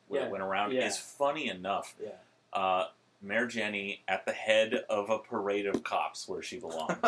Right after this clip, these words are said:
Speaker 1: I mean,
Speaker 2: <laughs>
Speaker 1: I, I, it's bet-, they're, they're literally on Segways. I mean,
Speaker 2: Mm-hmm.
Speaker 1: it's so good.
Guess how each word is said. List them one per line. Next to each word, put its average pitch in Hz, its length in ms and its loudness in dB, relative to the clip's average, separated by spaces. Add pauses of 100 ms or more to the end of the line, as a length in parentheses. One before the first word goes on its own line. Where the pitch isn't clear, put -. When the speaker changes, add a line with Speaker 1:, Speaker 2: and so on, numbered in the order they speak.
(140)
Speaker 1:
I 208 100 4
mean, 180 100 2
Speaker 2:
<laughs> - 160 0
Speaker 1:
I, - 120 2 (540)
I, 135 200 4
it's 170 360 0
bet-, - 380 2
they're, 143 200 0 (220)
they're 143 180 2 (100)
literally 131 580 2
on 104 240 0
Segways. - 1040 -6
I 151 60 -6
mean, 147 80 0
Speaker 2:
Mm-hmm. 135 200 0
Speaker 1:
it's 151 120 -4
so 92 240 -2
good. 80 380 -10